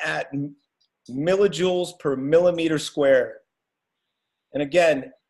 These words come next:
this is low intensity, unfocused extracorporeal shockwave in comparison to the true lithotripsy devices in hospitals.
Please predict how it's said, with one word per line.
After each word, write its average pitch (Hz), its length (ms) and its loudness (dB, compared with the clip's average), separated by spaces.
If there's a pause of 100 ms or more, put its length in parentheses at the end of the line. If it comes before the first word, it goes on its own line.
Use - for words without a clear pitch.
(140)
this 156 420 -2
is 156 160 -8
low 160 280 2
intensity, 185 760 -4
unfocused 175 920 -2 (580)
extracorporeal 156 720 -2
shockwave 175 720 -2 (420)
in 165 140 -6
comparison 175 840 0
to 160 500 -6 (680)
the 147 160 -12
true 180 320 -6
lithotripsy 208 1000 -4
devices 196 600 -2
in 156 80 -6
hospitals. 196 720 -4